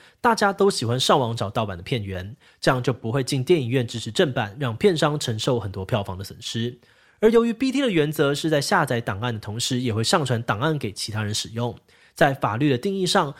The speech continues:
这也是一种散布盗版影片的行为，有触法的疑虑。所以有不少的片商呢，会依据这一点，把使用B T下载的网友通通告上法院。但虽然说真的被片商提告，片商也不一定能够告成，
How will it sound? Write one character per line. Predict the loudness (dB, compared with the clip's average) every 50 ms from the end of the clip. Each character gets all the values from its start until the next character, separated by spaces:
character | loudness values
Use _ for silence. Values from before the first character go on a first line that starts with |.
| -14 _
这 | 2 4 4
也 | 6
是 | 4 2 -2
一 | -2 -2 -4
种 | -4 -4 -4 -6
散 | -2 0 0 0 0
布 | 0 0 -2 0
盗 | 2 2 2 4
版 | 2 0 -4 -6 -8
影 | -12 -12
片 | -4 -4 -2
的 | -2 -2
行 | -4 -4 -4 -4
为， | -4 -4 -4 -4
有 | -4 -4 -4
触 | -2 -2 0 0 0
法 | 0 -2 -4
的 | -6 -12 -18
疑 | -18 -6
虑。 | -4 -2 -2 -2 -4 -10 _ _ _ _ _ _
所 | 0 2 4
以 | 4
有 | 2 2
不 | 2 0 0
少 | 2 2 0
的 | 2
片 | 0 0 2
商 | 2 2 2 2
呢， | 2 2 2
会 | 2 0 0
依 | 0 -2 -4
据 | -2 -2 -2
这 | 2 4 2
一 | 2 4
点， | 2 0 0 0 -2 -10 -20 -20 _ 0
把 | 0 2 2
使 | 0 -2 -2 -2
用 | -4 -4
B | -6 -8 -8 -6
T | -4 -4 0
下 | 2 2 4 4
载 | 2 0
的 | -2 -4
网 | -6 -6 -2
友 | -2 -2 -2
通 | -2 -4 -6 -4 -2
通 | 0 0 0 2
告 | 2 2 2
上 | 2 -2 -6
法 | -8 -12 -16 -8
院。 | -4 -4 -4 -4 -6 -10 _ _ _ _ _ _ _ _ _ _ _ _
但 | -4 -4 -2 -4
虽 | -2 2 2 4
然 | 4 4
说 | 2 4 4 4 4
真 | 2 0 0 2
的 | 2 2
被 | 2 0
片 | 0 -2 -2
商 | -2 -2 -2 -4
提 | -6 -12 -4
告， | 0 2 2 2 2
片 | 2 2 2 2
商 | 2 2 0 0
也 | -2
不 | -2 -2 -2
一 | 0
定 | 0 0 0
能 | -2 -2
够 | -2 0
告 | 2 2 2 2
成， | 0 -2 -6 -6 -8 -10